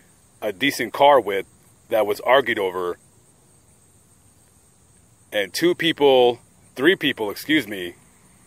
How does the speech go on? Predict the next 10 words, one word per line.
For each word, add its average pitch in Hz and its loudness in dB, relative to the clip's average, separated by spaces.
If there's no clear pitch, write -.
four 233 8
people 92 -10
shot 160 4
and 135 0
killed 117 2
over 131 4
a 117 -2
few 151 0
thousand 120 2
dollars. 101 0